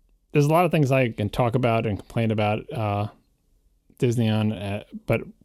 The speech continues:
the one thing I, I came away with thinking of, and it's related to your very long ago discussion with John Gruber on the talk show about Disney, uh,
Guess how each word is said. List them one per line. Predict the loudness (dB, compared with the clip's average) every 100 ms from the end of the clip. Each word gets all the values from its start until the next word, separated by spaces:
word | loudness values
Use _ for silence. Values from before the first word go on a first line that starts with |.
| -12
the | -4
one | 0 2 0
thing | 2 2 2
I, | -2 -4 -4 -4 _ -20 -20 _ _ _ _ -14
I | -6
came | 2 2
away | 4 0
with | 0
thinking | -2 0 0
of, | 0
and | -2
it's | -2 -2
related | 0 2 2 0 -2
to | -2
your | 0 2 2 0 0 -2 -4 -6
very | -4 -2 0
long | -2 -2
ago | -2 -4
discussion | -4 -6 -6 -4 -4
with | -6 -6
John | -6 -4
Gruber | -4 -4 -4
on |
the | -4
talk | -4 -4 -6
show | -4 -4
about | -4 -6
Disney, | -6 -6 -6 -10 -10 -20 -20 -20 -20 _
uh, | -8